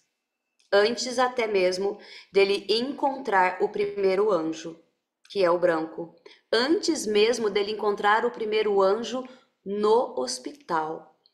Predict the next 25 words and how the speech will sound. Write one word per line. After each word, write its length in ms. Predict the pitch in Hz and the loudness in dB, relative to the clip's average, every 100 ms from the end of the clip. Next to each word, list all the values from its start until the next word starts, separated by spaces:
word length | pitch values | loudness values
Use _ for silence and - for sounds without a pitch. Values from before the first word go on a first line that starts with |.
| _ | _
onde 280 | 180 180 170 | 0 2 2
ele 180 | 180 185 | 0 0
está. 500 | 190 - 156 151 - _ _ _ _ _ _ _ _ _ _ - | -6 -8 -8 -10 -20 _ _ _ _ _ _ _ _ _ _ -4
A 80 | 165 | -4
gente 260 | 185 185 | -4 -4
vai 120 | 190 | -4
ficar 440 | 185 - 190 - - | -6 -6 -6 -6 -8
aqui. 640 | 226 240 - - 180 - _ _ _ _ _ _ _ _ _ - - - - | -8 -8 -18 -20 -20 -20 _ _ _ _ _ _ _ _ _ -20 -20 -10 -6
Porque 240 | 208 247 | 0 0
pra 160 | 254 262 | 2 0
que 140 | 269 | 0
você, 880 | 262 262 - 294 339 320 190 156 - - - - - - | 2 2 0 -2 2 4 4 2 -6 -18 -20 -20 -8 2
é, 420 | 202 202 196 190 | 6 8 8 6
comece 1000 | 190 240 220 214 214 247 247 - - 180 185 | 2 2 4 4 4 2 0 -4 -4 -2 0
uma 280 | 196 185 | 2 2
jornada 800 | 180 180 170 165 170 170 156 160 - _ _ _ _ - | 0 0 0 0 0 -2 -6 -10 -18 _ _ _ _ -12
de 120 | 180 | -6
transformação 1080 | 180 175 175 - 175 165 165 - 180 170 165 - _ | 0 0 0 0 -2 -2 -4 0 0 0 -4 -14 _
profunda, 840 | - 262 320 - - 226 208 156 - - _ _ | -6 -4 -6 -10 -12 -8 -6 -6 -10 -20 _ _
que 140 | - 180 | -2 0
é 60 | |
o 80 | 165 | 2
convite 360 | 175 170 170 170 | 0 -2 -4 -4
dessa 300 | 165 156 160 | -4 -4 -8
daqui, 560 | 156 - 196 190 - | -10 -4 -2 -2 -8